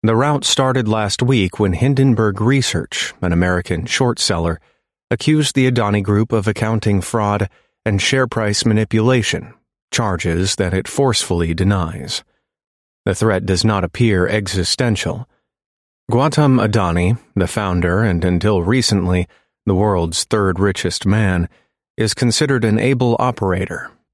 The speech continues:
and his companies own many valuable assets. No rating agency has yet reappraised the group's debt,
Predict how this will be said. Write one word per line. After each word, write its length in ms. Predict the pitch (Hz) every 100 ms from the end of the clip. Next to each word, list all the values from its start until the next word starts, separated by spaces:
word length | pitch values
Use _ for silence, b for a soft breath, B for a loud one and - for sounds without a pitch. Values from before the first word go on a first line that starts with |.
| _ _
and 220 | 107 101
his 160 | 104 107
companies 560 | - 101 95 95 101 104
own 220 | 92 90
many 240 | 113 110
valuable 600 | 101 101 113 98 87 85
assets. 640 | 95 101 - 85 - - - _ _ _ _ _ _
No 200 | 107 131
rating 380 | 139 143 131 131
agency 600 | 117 117 117 107 - 113
has 220 | 110 101
yet 200 | 107 117
reappraised 720 | - 107 107 90 - 135 98 -
the 100 | 104
group's 440 | 92 95 87 -
debt, 420 | 110 120 107 85